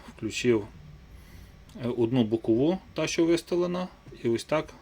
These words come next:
друга бокова. Кожну окремо собі можна виставити. І бокові також мають зближення десятикратне. Ось собі можемо зблизити і придивитися,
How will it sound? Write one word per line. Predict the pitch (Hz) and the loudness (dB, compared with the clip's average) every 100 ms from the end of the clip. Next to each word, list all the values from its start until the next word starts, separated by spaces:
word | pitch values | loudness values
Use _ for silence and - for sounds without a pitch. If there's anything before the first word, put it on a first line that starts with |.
| - - | -20 -10
друга | 113 123 110 | 2 4 4
бокова. | 101 101 101 101 101 - - - - - 127 | 0 -4 -4 -6 -8 -14 -20 -20 -20 -8 0
Кожну | 135 135 120 | 2 4 2
окремо | 123 123 123 | 2 0 0
собі | 110 110 | -2 -2
можна | 110 101 107 | -2 -2 -4
виставити. | 110 165 - 156 151 165 165 - - - - - - - | -4 -4 -6 -8 -6 -8 -10 -16 -20 -20 -20 -20 -20 -8
І | 117 139 | -4 -4
бокові | 117 117 117 113 147 | -2 -2 2 2 2
також | - 135 - - | 2 2 0 0
мають | 120 127 110 | 2 2 0
зближення | 127 120 104 98 98 - - | 2 2 2 -6 -10 -16 -10
десятикратне. | 107 - - 113 - 143 165 165 165 - - - - - - - - - - - | -8 -8 -6 -6 0 0 0 -4 -8 -10 -20 -20 -20 -20 -20 -20 -20 -20 -20 -12
Ось | 123 - | -10 -8
собі | 110 107 | -6 -2
можемо | 110 113 107 | 0 0 -2
зблизити | 104 135 147 139 - | -2 0 0 -2 -4
і | 113 117 127 - - | -2 -2 -2 -8 -12
придивитися, | 117 110 107 101 - | -6 -2 0 -2 -6